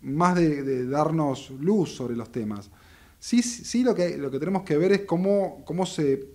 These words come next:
articula una respuesta sobre todo a la dimensión económica.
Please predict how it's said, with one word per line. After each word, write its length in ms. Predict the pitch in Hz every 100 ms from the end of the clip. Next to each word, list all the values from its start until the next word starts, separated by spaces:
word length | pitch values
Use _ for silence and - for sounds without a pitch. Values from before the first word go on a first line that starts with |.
| - -
articula 560 | 139 151 156 180 202
una 140 | 190 156
respuesta 440 | 127 127 160 170
sobre 220 | 156 127
todo 220 | - 160
a 20 | 156
la 80 |
dimensión 400 | 131 120 117 147
económica. 560 | 135 113 110 98 95 -